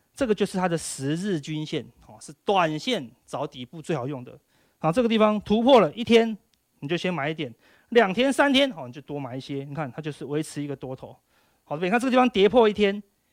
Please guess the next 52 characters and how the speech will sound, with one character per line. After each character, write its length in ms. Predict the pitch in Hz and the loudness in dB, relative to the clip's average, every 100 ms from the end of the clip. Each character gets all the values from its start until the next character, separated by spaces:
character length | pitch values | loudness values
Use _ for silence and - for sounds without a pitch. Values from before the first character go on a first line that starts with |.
| _ _ _ | _ _ _
你 60 | 156 | -4
就 60 | |
卖 240 | 190 202 175 | -2 0 -2
一 40 | |
点 200 | 156 147 | -4 -8
点； 180 | 143 110 - _ | -8 -14 -20 _
跌 160 | - 214 | -2 2
破 160 | 277 | 4
两 160 | 233 170 | 4 2
天， 200 | 202 208 | -2 -2
第 100 | 269 | -4
三 160 | 262 254 | -2 -2
天 180 | 247 233 | -2 -4
又 120 | 285 | -2
站 180 | 285 226 | 0 0
回 100 | 196 | -2
去 160 | 240 | -2
啦， 220 | 196 180 | -4 -4
好， 80 | 160 | -6
就 140 | 135 160 | -10 -6
不 80 | |
用 100 | 156 | -4
卖 160 | 160 147 | -4 -6
光， 260 | 139 139 143 | -6 -8 -8
好， 160 | - 131 | -14 -8
对， 180 | 165 147 | -4 -4
就 140 | 170 | -4
上 160 | 165 151 | -8 -8
去 140 | 151 | -8
了。 120 | 123 - _ _ _ | -12 -16 _ _ _
跌 120 | 220 | 0
破 220 | 233 262 | 6 6
一 20 | |
天， 240 | 233 240 233 | 6 2 2
跌 140 | - | 0
破 120 | 196 226 | 2 4
两 160 | 147 | 2
天， 180 | 135 185 | -2 -4
跌 120 | - 156 | -4 -2
破 140 | 185 | -2
三 180 | 175 165 | -2 -4
天， 180 | 165 165 | -4 -6
它 80 | |
就 80 | 156 | -6
是 60 | 160 | -8
真 300 | - 170 170 | -2 -2 0
的 120 | 160 | -2
往 140 | 120 | -4
下 180 | 120 143 | -10 -12
跌 220 | 127 104 | -12 -18
了。 100 | 120 _ _ _ | -20 _ _ _
好， 260 | - 120 | -16 -16